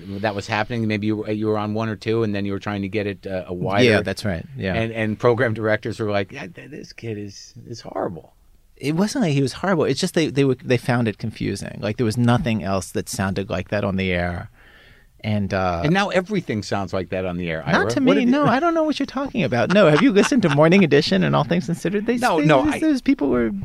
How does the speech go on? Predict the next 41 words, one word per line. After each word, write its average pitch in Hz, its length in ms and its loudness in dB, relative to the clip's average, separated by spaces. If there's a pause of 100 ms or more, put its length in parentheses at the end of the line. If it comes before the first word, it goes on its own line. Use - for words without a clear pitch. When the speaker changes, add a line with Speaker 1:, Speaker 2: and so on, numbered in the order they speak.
(240)
Speaker 1:
I 180 100 0
just 185 240 0
mean 156 160 2
that 131 140 -2
there 156 100 2
is 117 140 0
a 110 40 -4
style, 107 720 -2 (220)
that 110 260 2
This 123 200 0
American 117 420 2
Life 98 200 -2
style, 82 520 -6 (100)
that, 107 200 2
you 117 120 0
know, 104 60 0
there, 107 180 0
there 113 140 2
are - 20 4
certain 110 240 0
comics 110 420 -4
you 113 80 -4
use 107 300 0
who 104 140 -4
I 101 140 2
know, 98 280 0
like 92 220 -2
Mike 92 340 -2
and, 87 240 -4
uh, 82 460 -2
and 85 120 -6
Rakoff 90 540 -4
and, 87 160 -10
and 82 200 -10
Sedaris. 90 520 -4 (320)
Uh, 95 180 0
there's 101 220 0
a 98 60 -2
tone 113 560 0 (240)
to, 107 260 2
uh, 92 200 2